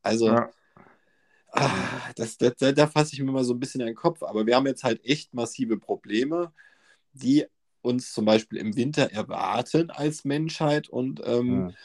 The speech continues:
Speaker 1: da habe ich's eben gemerkt, beim Einkaufen gehen tatsächlich, äh, da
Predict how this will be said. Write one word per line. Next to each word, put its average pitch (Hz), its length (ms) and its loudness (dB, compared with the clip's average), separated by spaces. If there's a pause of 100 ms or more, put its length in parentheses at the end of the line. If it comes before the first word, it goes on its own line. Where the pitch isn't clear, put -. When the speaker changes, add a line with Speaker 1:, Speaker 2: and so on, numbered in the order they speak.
(320)
Speaker 1:
da 107 320 6 (240)
habe 120 320 2
ich's - 140 -4
eben 113 300 6
gemerkt, 104 580 2
beim 101 280 -2 (100)
Einkaufen 127 760 2
gehen 156 320 -4
tatsächlich, 151 880 -4
äh, 139 320 -8 (680)
da - 80 -16